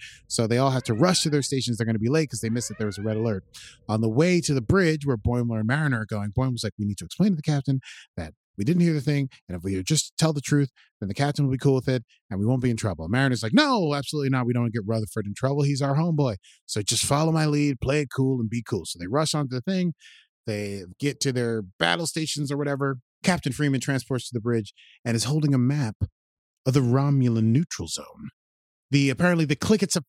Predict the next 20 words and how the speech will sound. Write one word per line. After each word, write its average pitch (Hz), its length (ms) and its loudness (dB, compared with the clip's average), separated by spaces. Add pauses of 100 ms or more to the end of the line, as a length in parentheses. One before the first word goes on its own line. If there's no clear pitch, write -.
fired 185 360 2
on 170 100 4
the 156 80 0
Cerritos 151 460 0
without 131 240 0
any 127 160 2
warning. 117 420 0 (240)
They 127 80 2
contact 151 640 0
the 139 60 -2
Cerritos 135 420 0
angrily 120 320 0
and 113 100 0
they 110 60 0
demand 180 560 2
that 156 160 0
Freeman 143 340 0
return 156 520 0
the 143 80 0
map 139 260 0